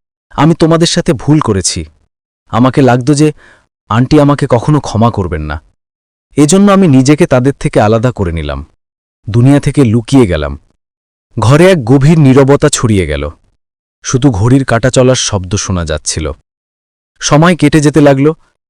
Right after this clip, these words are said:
কথার সিলসিলা বাড়তে লাগল, এবং পাতা না যে রাতের বারোটা বেজে গেছে।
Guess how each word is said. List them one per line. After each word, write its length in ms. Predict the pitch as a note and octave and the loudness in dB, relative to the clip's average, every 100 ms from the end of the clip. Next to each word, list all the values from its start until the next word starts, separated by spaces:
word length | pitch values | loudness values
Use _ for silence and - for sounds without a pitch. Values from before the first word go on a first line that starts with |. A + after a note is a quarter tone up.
| _ _ _ | _ _ _
কথার 280 | A#2+ - D3+ | -4 0 -2
সিলসিলা 540 | - C3 A#2+ B2+ B2 | 0 -2 -2 0 0
বাড়তে 340 | F2+ F2+ - E2 | 0 -4 -4 -6
লাগল, 340 | D2+ D2+ D2+ - _ _ - | -6 -6 -10 -12 _ _ -6
এবং 260 | A2 A#2 A2 | -2 -2 0
পাতা 240 | A2 C3+ | -2 2
না 140 | C#3 C3+ | 2 2
যে 180 | C3 C3 _ _ | 0 -2 _ _
রাতের 320 | B2+ B2+ D#3+ | -2 0 0
বারোটা 380 | A2 G2+ G2+ A2 | 0 -2 -2 -2
বেজে 240 | F#2+ D#2 D2 | -2 -4 -6
গেছে। 340 | D2 - | -6 -8